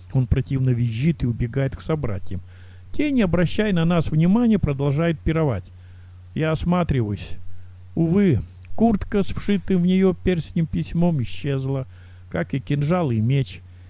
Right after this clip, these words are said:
изящная трость и котомка. Не прошло и суток с моего появления в этом мире, как я из знатного, богатого наследника герцогства превратился в изгоя-хромоножку, без денег, оружия,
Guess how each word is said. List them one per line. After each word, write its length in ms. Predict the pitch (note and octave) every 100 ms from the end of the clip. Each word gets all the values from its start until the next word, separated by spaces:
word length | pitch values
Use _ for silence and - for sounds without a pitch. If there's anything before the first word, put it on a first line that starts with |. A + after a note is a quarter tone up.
| - -
изящная 680 | D#3 D#3+ D3 F3+ - C#3+ C3
трость 560 | - D3+ D3+ - - - - - - -
и 100 | F3
котомка. 760 | B2+ - B2 A#2+ G#2 G#2+ G2+ - - - -
Не 160 | E3+ A3
прошло 440 | A#3+ A3+ A#3+ A#3+
и 60 | A3
суток 480 | - A3+ G#3 D3+
с 80 | -
моего 440 | C#3+ D#3+ E3+ F3 D#3
появления 680 | D3 D3 D3 E3 E3+ C#3
в 80 | B2
этом 320 | E3 - C3
мире, 340 | B2+ E3 D3 F2+ - - _ -
как 260 | D3 E3+
я 200 | C#3+ E3+
из 160 | E3+ B2+
знатного, 600 | A2+ D3 E3 - A#2 G#2+
богатого 600 | A#2 C3 B2 D#3 - B2
наследника 840 | B2 A#2 - D3 D#3+ B2+ G#2 - - - - - - -
герцогства 960 | B2+ E3+ D3 - A#2+ - - G#2 F2 - - -
превратился 720 | C3+ D3 D#3+ - F3+ D#3+ D3
в 80 | D3
изгоя-хромоножку, 1120 | B2+ B2+ D#3+ D3+ D3 C#3+ D3+ E3 D#3 - G#2+
без 300 | A2 B2+ B2
денег, 440 | D#3 D3 A2 - -
оружия, 560 | C#3 E3 D#3 A#2+ F#2